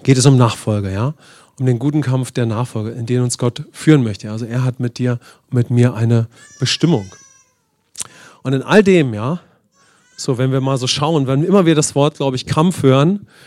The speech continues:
ähm, können wir sofort an uns selber denken, ja? Weil wir sind so extrem davon geprägt,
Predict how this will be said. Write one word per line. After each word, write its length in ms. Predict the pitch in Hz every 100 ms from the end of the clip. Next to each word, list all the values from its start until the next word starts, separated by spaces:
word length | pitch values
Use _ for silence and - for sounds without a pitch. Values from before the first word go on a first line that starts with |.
| - _ 131
ähm, 160 | 123
können 220 | 127 151
wir 120 | 143 135
sofort 420 | 123 143 151 147
an 120 | 135
uns 160 | 131 -
selber 300 | 135 139 120
denken, 340 | 104 98 -
ja? 220 | 98 123
Weil 100 | 117
wir 60 | 131
sind 180 | 135 131
so 140 | 190
extrem 360 | 156 - 160 165
davon 240 | 143 143
geprägt, 600 | 127 123 - 139 - -